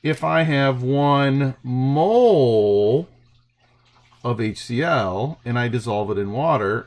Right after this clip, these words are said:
it will produce one mole of H plus ions.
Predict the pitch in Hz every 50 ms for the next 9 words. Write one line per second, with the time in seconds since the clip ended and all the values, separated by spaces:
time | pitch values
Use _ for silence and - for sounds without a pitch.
0 | _ - 147 170 190 175 165 160 139 - 135 131 117 120 117 117 113 - - -
1 | 107 104 113 113 110 110 107 107 110 110 110 113 113 - _ _ _ _ - 131
2 | 123 120 127 139 151 165 185 208 226 226 214 180 143 123 117 110 107 107 104 104
3 | 107 117 127 127 _ _ _ _ _ _ _ _ _ _ - - 101 90 92 95
4 | - - - 160 156 - - 110 92 90 76 62 - - - - _